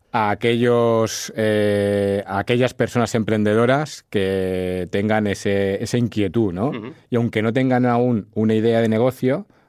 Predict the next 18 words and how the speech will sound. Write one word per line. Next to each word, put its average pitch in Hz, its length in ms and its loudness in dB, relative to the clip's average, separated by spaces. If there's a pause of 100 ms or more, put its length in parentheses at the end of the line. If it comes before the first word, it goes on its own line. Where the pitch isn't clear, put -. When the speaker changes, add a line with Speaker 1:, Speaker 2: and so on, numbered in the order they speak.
Speaker 1:
¿vale? 113 240 0
Pero 104 220 0
se - 160 -6
quieren 110 280 2
meter 110 340 0
en 117 60 2
el 113 80 2
mundillo 104 380 0
de 113 60 2
las 87 500 -2
startups, 101 580 -4
¿no? 104 120 -6
Sobre 92 240 -6
todo 90 220 -2
de 98 80 0
las 85 340 -4
nuevas 95 240 -2
empresas 98 560 -2